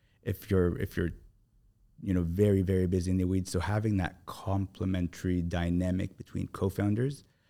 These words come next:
uh, and, and being able to have somebody who's reminding you of that you need to take these small steps, but at the same time, somebody else reminding them that the reason we're taking these is to get to the top of this ladder and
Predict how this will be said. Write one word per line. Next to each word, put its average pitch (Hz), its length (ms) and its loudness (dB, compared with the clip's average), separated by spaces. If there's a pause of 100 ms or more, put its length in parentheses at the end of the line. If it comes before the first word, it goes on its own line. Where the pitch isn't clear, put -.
(240)
uh, 87 400 0 (140)
and, 92 320 -2
and 92 260 -2
being 95 260 2
able 90 280 -2
to 92 500 -2 (540)
have 101 240 -2
somebody 92 280 4
who's 92 360 -2 (180)
reminding 104 420 6
you 90 160 4
of 85 100 -4
that - 120 -4
you 90 160 -2
need 95 200 2
to - 60 -12
take - 180 -4
these 98 120 -8
small 92 220 -4
steps, - 340 -4
but 92 100 -2
at 87 60 -4
the - 80 -4
same 101 260 2
time, 95 220 0
somebody 98 300 2
else 110 160 2
reminding 90 340 2
them 98 160 2
that 85 160 -2 (360)
the 113 100 -2
reason 113 200 6
we're 98 80 2
taking 101 240 4
these 92 140 4
is 90 100 -2
to - 120 -6
get 95 160 2
to - 80 -10
the 87 100 -4
top - 280 -2
of - 80 -4
this 95 140 -8
ladder 90 320 0
and 87 220 -4